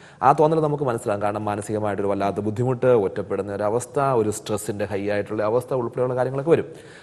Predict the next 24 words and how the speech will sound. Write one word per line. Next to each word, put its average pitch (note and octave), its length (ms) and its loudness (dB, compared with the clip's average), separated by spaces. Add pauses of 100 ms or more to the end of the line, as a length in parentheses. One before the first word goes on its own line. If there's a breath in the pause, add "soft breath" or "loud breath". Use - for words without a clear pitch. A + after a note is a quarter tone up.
അങ്ങനെ A3+ 280 8
വന്നു F#3+ 280 6
കഴിഞ്ഞാൽ D#3+ 340 4
ഉറപ്പാക്കിക്കൊള്ളുക, B2 840 4 (280)
ഞാൻ G#2+ 380 -6 (100)
ഒറ്റയ്ക്കല്ല B2+ 640 -2
ഇതിനെ A#2 220 0
നേരിടാൻ G#2+ 400 -4
പോകുന്നത്, G2 540 -4
മറ്റുള്ളവരുടെ A2+ 460 -4
സഹായത്തോടു G2+ 560 -4
കൂടിയാണ്. E2+ 420 -6 (380)
അപ്പോൾ A2 180 0 (300 loud breath)
ഫാമിലിയുടെ D3+ 420 6
സപ്പോർട്ട് C3 360 -2
ഇല്ലെങ്കിൽ A2 380 -4 (280 loud breath)
എനിക്കൊരു A2+ 220 -2
കൗൺസിലറെ A#2 520 -2
കാണാൻ G2+ 300 -8
പറ്റും, F#2+ 360 -8 (320)
ഓക്കെ, A2+ 300 0 (260 loud breath)
എനിക്കൊരു A2 540 2
എന്താണ് G2 440 -6
നല്ലൊരു G#2+ 580 0